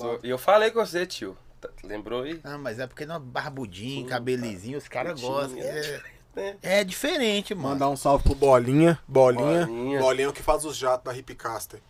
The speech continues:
Speaker 1: Trampa na Ripcaster, de madruga vai pro corre.
Speaker 2: Bicho,
Speaker 1: De
Speaker 2: esse cara
Speaker 1: motoca.
Speaker 2: saiu no dia que nós tava lá com mais de quarenta e sete entrega,
Speaker 1: Entrega.
Speaker 2: quatro horas da tarde.
Speaker 1: Tarde.
Speaker 2: O cara é o
Speaker 1: Tinha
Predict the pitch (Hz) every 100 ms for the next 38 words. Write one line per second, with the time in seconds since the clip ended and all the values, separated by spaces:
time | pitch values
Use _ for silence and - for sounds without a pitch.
0 | _ _ - _ - 190 196 160 147 151
1 | 131 - 135 156 147 143 147 135 127 139
2 | 139 139 139 - 127 120 - 120 151 -
3 | 143 123 127 127 143 117 113 139 127 135
4 | 120 123 135 127 127 123 123 131 120 175
5 | - 123 135 143 120 - - 165 160 135
6 | 185 143 - - 127 113 143 170 135 131
7 | 139 139 123 - 101 101 117 123 - 104
8 | - 113 139 -